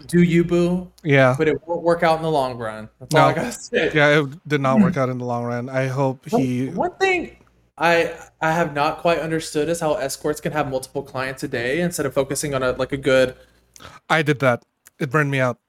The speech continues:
Speaker 1: <clears throat>
Speaker 2: Yeah,
Speaker 1: It
Speaker 2: it burned,
Speaker 1: does.
Speaker 2: yeah.
Speaker 1: And it's, it's crazy.
Speaker 2: Yeah.
Speaker 1: And it, it, it just does something to your body.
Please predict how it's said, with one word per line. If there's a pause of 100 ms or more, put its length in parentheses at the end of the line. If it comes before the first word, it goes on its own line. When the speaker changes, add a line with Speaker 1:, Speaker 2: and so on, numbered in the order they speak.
(160)
Speaker 1:
<clears throat>
Speaker 2:
Yeah,
Speaker 1:
It
Speaker 2:
it
burned,
Speaker 1:
does.
Speaker 2:
yeah.
Speaker 1:
And (480)
it's,
it's
crazy. (220)
Speaker 2:
Yeah.
Speaker 1:
And (460)
it,
it, (200)
it
just
does
something
to
your
body.